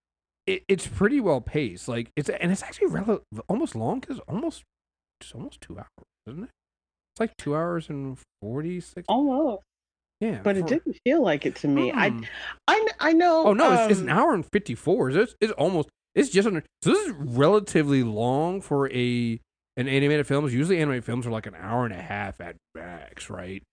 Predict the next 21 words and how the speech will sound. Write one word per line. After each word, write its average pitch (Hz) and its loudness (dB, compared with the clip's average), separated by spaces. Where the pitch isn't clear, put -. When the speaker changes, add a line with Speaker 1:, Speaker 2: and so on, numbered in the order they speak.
Speaker 1:
So - -2
this - 2
is - -2
Speaker 2:
Yeah. - -8
Speaker 1:
coming 208 2
on 175 2
at 160 2
almost 147 0
two 120 -2
hours, 143 2
but 127 -6
you're 135 0
right, 143 2
it 156 -2
does 135 2
not 156 -2
feel 131 -2
that 135 0
way 120 0
at 107 -4
all. 113 -4